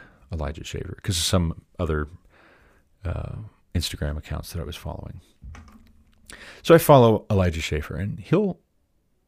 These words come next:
post things to Instagram, just brief little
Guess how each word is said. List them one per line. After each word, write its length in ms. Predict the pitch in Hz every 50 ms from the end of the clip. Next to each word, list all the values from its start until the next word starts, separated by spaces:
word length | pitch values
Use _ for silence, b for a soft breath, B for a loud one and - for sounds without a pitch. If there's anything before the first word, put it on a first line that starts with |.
| _
post 280 | - 98 92 82 - -
things 260 | - 80 80 82 - -
to 80 | - -
Instagram, 640 | - 80 - - 87 - - - - 90 104 101 - _ _ - b b b b b b b b b b _ _ _
just 240 | - - 127 - - 262 302 _ -
brief 540 | 143 107 - - 98 95 90 90 - -
little 320 | - 87 80 80 80 92